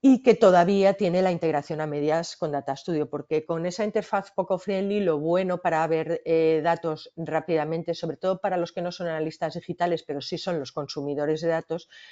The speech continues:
eh, pues es utilizar, pues, un dashboard, eh, como Data Studio, pero aún no, eh, aparecen ni todas las métricas ni todas las dimensiones de G A cuatro en Data Studio. Las van incorporando, eh, poco a poco, pero, eh,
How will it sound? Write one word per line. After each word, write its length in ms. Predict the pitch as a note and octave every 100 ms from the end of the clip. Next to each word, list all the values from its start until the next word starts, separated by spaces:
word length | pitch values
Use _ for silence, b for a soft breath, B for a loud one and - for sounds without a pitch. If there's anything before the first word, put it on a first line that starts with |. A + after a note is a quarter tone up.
| B -
eh, 160 | D#3
pues 240 | D3 D#3+ E3
es 160 | D#3+
utilizar, 760 | E3 F#3 E3+ E3+ F3 E3+ F#3+ -
pues, 240 | E3+ -
un 160 | D3 D3+
dashboard, 580 | D3 D3+ E3 D#3+ F3 -
eh, 320 | D#3+ D3 C#3+ D#3
como 180 | C#3
Data 260 | C#3 C#3 C#3
Studio, 400 | - F3 D3+ C#3 -
pero 440 | G3+ G3 G3+ -
aún 480 | - D#3+ E3 F3+ A#2+ B B B
no, 600 | F3+ F3 F3 F#3 G3 - -
eh, 360 | E3 D#3+ D#3 D#3
aparecen 640 | D#3+ E3+ F3 F#3 F#3 F3
ni 180 | E3+ D3+
todas 240 | F3+ F3+
las 180 | F3+ F3
métricas 600 | F3 F#3+ F#3+ F#3+ G3 -
ni 160 | E3 D#3
todas 160 | D#3+
las 140 | E3 E3+
dimensiones 600 | E3 E3 - E3 E3 D#3
de 100 | D3+
G 160 | E3+
A 100 | D3+
cuatro 260 | - E3 G3
en 80 | D#3
Data 180 | D3
Studio. 280 | C3+ D#3+ C#3+
Las 200 | D#3+ E3
van 180 | F#3 G3
incorporando, 840 | G3+ F3+ E3+ E3 E3+ F#3 G3+ B3 - B B B B
eh, 320 | - D#3+ D3+ D3+
poco 160 | D3+ D#3+
a 100 | D#3
poco, 360 | E3+ A#3 A#3 -
pero, 500 | E3 F3 G#3 B3 -
eh, 680 | E3+ D#3 D3+ C#3+ C#3+ C#3